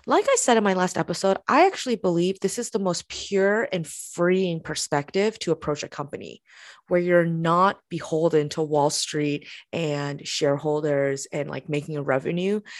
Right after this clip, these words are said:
where you can truly lead a company based on principle. A handful of Twitter employees have been upset about how all this have played out and it's been so thrashy. Um,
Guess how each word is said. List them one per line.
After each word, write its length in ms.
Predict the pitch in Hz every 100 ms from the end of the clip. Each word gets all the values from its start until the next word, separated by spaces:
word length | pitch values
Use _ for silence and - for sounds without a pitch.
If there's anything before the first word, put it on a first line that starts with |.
| - - _
where 200 | 175 165
you 140 | 160
can 160 | - 165
truly 480 | - - 196 196 180
lead 220 | 156 165
a 60 |
company 460 | 160 - 143 175 208
based 300 | 170 151 -
on 140 | 139
principle. 640 | 143 - 143 - 64 - - _ _ _ _ _
A 60 | 185
handful 320 | 240 269 262
of 80 | -
Twitter 300 | 214 202 196
employees 580 | 185 185 180 180 190
have 140 | 190 170
been 120 | 170
upset 320 | 151 - 160
about 240 | 185 165 175
how 180 | -
all 220 | - - 156
this 200 | 156 -
have 180 | 156
played 240 | - 151 143
out 300 | 185 202 208
and 80 | 143
it's 140 | -
been 180 | - 143
so 180 | - 143
thrashy. 800 | - 147 139 147 - 202 247 285 - - - - -
Um, 480 | 185 170 170 165 170